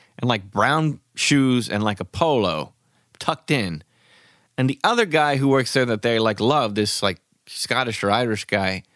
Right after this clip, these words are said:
was wearing jeans and was, like, tennis shoes and untucked. And they, they were like, you know, "You need to be like him," and stuff. And, you know, that's when I was just like, "All right, screw you guys, dude." By the way, they're four and five-year-olds.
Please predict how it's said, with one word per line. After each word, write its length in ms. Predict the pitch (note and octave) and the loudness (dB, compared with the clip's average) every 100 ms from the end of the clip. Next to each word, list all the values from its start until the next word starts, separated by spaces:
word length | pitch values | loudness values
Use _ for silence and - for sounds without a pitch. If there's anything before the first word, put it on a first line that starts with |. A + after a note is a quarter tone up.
| _ _ _ _ | _ _ _ _
was 80 | - | 0
wearing 220 | F#3+ B2+ | 2 2
jeans 360 | C#3 D3+ D3+ | 2 2 2
and 140 | C#3 B2 | 2 2
was, 120 | G#2+ | 2
like, 240 | G#2+ G#2 - _ | 0 -2 -10 _
tennis 280 | - C#3 B2 | -4 -2 -2
shoes 280 | - C3 G#2+ | -2 0 0
and 120 | G2+ | 0
untucked. 680 | G2+ G#2 - G2+ C2+ - - _ _ _ _ _ | 0 0 0 -2 -2 -12 -20 _ _ _ _ _
And 140 | A#2 C#3 | -6 -6
they, 100 | - | -6
they 180 | C3+ C3 | -2 0
were 200 | B2+ B2 | 2 2
like, 300 | A2 A2+ G2+ | 2 0 -2
you 80 | C3 | -2
know, 60 | A2 | -2
"You 80 | A2+ | 0
need 60 | |
to 40 | A2 | -2
be 120 | G#2+ | -2
like 220 | G#2 F#2 | -2 -4
him," 260 | - A2+ F#2+ | -4 -4 -4
and 120 | - | -8
stuff. 360 | - D2+ - - | -14 -14 -16 -16
And, 140 | F#2+ - - | -14 -14 -16
you 140 | - C#3+ | -8 -6
know, 100 | G2 | -2
that's 260 | C#3+ E3 | -4 -4
when 100 | C#3+ | -8
I 20 | G#2 | -8
was 120 | G2+ | -8
just 220 | G#2 - | -10 -8
like, 160 | G2 - | -8 -6
"All 60 | G#2 | -6
right, 180 | F2 - _ - | -6 -14 _ -14
screw 260 | - G#3+ | -8 -4
you 220 | C#3+ D#2+ | -2 -4
guys, 340 | D2 A#1 G1+ - | -8 -8 -8 -10
dude." 220 | - F#2+ - - - | -10 -12 -14 -20 -2
By 160 | C4+ | 0
the 80 | A3+ | 4
way, 220 | C#3 A2 - - - | 2 0 -4 -12 -4
they're 100 | - | -2
four 300 | - B3+ B3 | 2 4 4
and 120 | D#3 | 2
five-year-olds. 920 | - F3+ F3 D#3+ A2+ F#2 D2 - | 0 2 2 2 2 -2 -6 -14